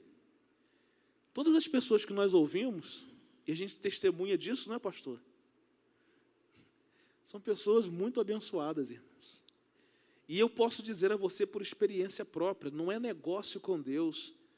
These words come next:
mas deixa eu dizer, é um privilégio que Deus nos dá de sermos participantes do seu reino.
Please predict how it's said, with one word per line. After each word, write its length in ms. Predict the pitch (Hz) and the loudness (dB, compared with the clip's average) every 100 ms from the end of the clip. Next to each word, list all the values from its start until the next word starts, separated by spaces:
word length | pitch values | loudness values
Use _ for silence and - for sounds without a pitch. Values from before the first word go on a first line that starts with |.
| _ _ - _ _ | _ _ -20 _ _
mas 140 | 190 | -6
deixa 180 | 196 226 | -2 0
eu 40 | 277 | 0
dizer, 600 | 226 170 151 120 104 - _ _ _ _ _ _ _ _ _ _ _ _ | -2 0 0 0 -4 -16 _ _ _ _ _ _ _ _ _ _ _ _
é 80 | 170 | 0
um 100 | 196 | 0
privilégio 760 | 190 226 196 180 170 208 214 | -2 -8 -2 0 2 0 -2
que 140 | 214 196 | -8 -12
Deus 540 | 143 165 226 302 294 | -10 -6 0 2 2
nos 320 | 269 277 269 | 2 2 0
dá 400 | 151 143 151 214 247 _ 139 | -2 -2 -2 -4 -8 _ -10
de 100 | 165 | -4
sermos 580 | - 170 175 165 151 | 0 0 0 -2 -6
participantes 1300 | - _ 208 226 240 - - 220 - - 160 165 160 156 | -8 _ -2 -2 -4 -10 -8 -8 -8 -2 -2 -2 -4 -6
do 100 | 156 | -4
seu 280 | - 156 139 | -2 0 -2
reino. 480 | 110 110 110 113 | -4 -8 -8 -12